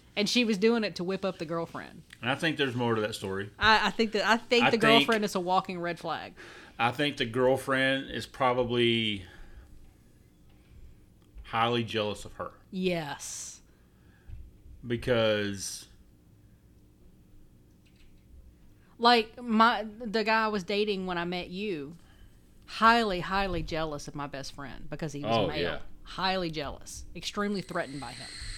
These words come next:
Speaker 1: And that was one thing that I appreciated about you is, you know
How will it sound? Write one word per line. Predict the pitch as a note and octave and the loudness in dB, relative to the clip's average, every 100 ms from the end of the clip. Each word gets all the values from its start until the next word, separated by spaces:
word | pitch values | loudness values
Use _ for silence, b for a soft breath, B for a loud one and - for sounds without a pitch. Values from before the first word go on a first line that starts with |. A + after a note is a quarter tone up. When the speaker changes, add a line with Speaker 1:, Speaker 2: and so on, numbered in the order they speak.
| - - - - - - - - - - - - - - - - - - - - - | -10 -14 -14 -14 -14 -14 -14 -14 -16 -12 -10 -10 -10 -10 -10 -12 -16 -18 -18 -20 -2
Speaker 1:
And | G3 G#3 | 4 4
that | G#3 | 4
was | F#3+ | 2
one | F#3 F#3+ | 0 -2
thing | F3 E3 | -4 -2
that | D#3 | -2
I | D#3 | -2
appreciated | D3+ F3+ - D#3 C#3+ | -4 -6 -6 -6 -8
about | C#3+ C#3+ C3 | -8 -8 -6
you | E3 D#3+ C#3 | -6 -6 -6
is, | C#3 - - D#3+ - - - | -8 -10 -14 -18 -20 -20 -14
you | E3+ C#3+ | -10 -10
know | A#2 | -10